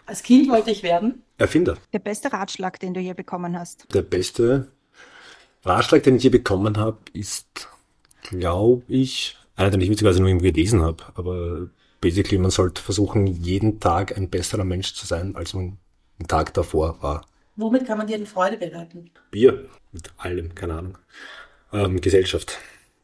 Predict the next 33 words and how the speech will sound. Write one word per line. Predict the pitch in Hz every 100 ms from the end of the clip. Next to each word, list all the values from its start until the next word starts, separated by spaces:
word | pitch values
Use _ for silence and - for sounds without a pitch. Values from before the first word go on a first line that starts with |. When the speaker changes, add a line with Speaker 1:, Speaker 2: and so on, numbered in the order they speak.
| -
Speaker 2:
Lachen, | 92 90 - 82
freundlich | - 82 82
sein, | - 80
nett | 82 -
sein. | - 80 - _ _ -
Alles, | 147 156
was | 104
Menschen | 95 - 92
zum | 87
Lachen | - -
bringt, | 78 80 - - -
glaub | 73
ich, | 78 -
ist | - - - _ _ _ _ _
Freude | _ - - 78 -
bereitend. | - 76 80 - - -
Speaker 3:
Wenn | 202
du | 202
ein | 202 170
Video | 226 240 175
haben | 156 160
könntest | 175 147 165 -
von | - 156
einer | 175
Situation | 180 190 - 175 - - 160 190
deiner | 254 240 180
Wahl | 156 185
aus | -
deinem | 170 180
Leben, | 156 160 131 147 _ _
welche | 170 180 202 160
wäre | 139 87
es? | 82 -